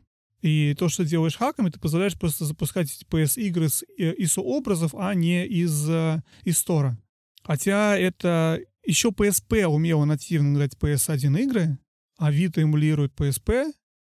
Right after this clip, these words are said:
и через нее запускает П С один игры. И, в общем, все работает очень хорошо. Без этих всех улучшателей, про которые ты говоришь, да, но она работает так, как она, вот, в общем-то, может работать. И, в принципе, для handheld эмуляции это то, что ты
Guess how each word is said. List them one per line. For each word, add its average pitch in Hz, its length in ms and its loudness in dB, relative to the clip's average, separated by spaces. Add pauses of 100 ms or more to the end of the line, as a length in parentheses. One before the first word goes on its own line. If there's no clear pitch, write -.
(500)
и 170 240 2
через 143 220 0
нее 160 220 2
запускает 170 440 -4
П 156 120 0
С - 100 -4
один 147 240 0
игры. 135 220 -2
И, 147 40 -4
в 165 40 -2
общем, 147 180 -4
все 226 160 -2
работает 175 360 -4
очень 160 180 -8
хорошо. 151 360 -4 (240)
Без 185 340 4
этих 139 200 -2
всех - 280 -2
улучшателей, 156 480 0
про - 140 -4
которые 147 320 -2
ты - 120 -8
говоришь, 170 600 -4 (400)
да, 185 380 0
но 196 420 0
она 190 260 2
работает 175 460 -2
так, 175 160 -2
как - 180 -8
она, 143 420 -2
вот, 147 260 -6
в 156 60 -4
общем-то, 143 340 -6
может 143 320 -2
работать. 147 380 -6
И, 160 40 -6
в 120 60 -10
принципе, 220 360 -4
для 143 40 0
handheld 180 300 -6
эмуляции 190 400 -2
это 196 240 -8 (460)
то, 208 100 -2
что - 160 -6
ты 185 40 4